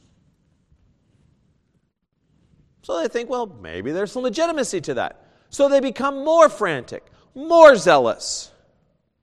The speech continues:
only to find the vanity of their actions. At three o'clock, the time of the evening sacrifice there in Jerusalem at the temple,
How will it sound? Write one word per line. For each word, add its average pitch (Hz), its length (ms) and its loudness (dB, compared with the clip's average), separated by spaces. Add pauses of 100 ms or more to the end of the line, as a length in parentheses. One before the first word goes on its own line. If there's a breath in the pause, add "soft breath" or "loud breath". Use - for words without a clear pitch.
(220)
only 190 260 -2
to 170 140 -10
find 117 680 -12 (600)
the 104 100 -14
vanity 110 800 -6
of 101 120 -12
their 104 220 -6
actions. - 640 -16 (3000)
At 131 120 -10
three 277 380 -6
o'clock, 147 560 -2
the 160 80 -12
time 233 360 -10
of 196 80 -6
the 170 80 -4
evening 170 280 -10
sacrifice 127 1040 -8
there 123 200 -8
in 147 80 -12
Jerusalem 123 500 -10
at 113 80 -16
the 98 60 -20
temple, 135 540 -10